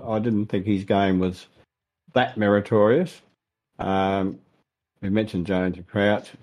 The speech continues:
Hately, uh, he, he had his moments, but, um, of course he was on the losing side, which makes it hard.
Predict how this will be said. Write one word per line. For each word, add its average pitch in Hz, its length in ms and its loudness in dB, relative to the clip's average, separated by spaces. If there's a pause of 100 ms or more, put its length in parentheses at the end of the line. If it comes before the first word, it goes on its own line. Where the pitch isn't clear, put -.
(800)
Hately, 151 480 6
uh, 131 60 4
he, 113 400 2 (640)
he 113 200 -2
had 127 120 4
his 110 160 4
moments, 131 520 2
but, - 260 -4 (280)
um, 95 720 -8 (560)
of - 60 -8
course 104 160 2
he 120 80 2
was 101 120 2
on 107 120 6
the 95 60 2
losing 98 360 4
side, 110 300 4
which - 180 -6
makes 90 300 -2
it 82 100 -6
hard. 98 400 2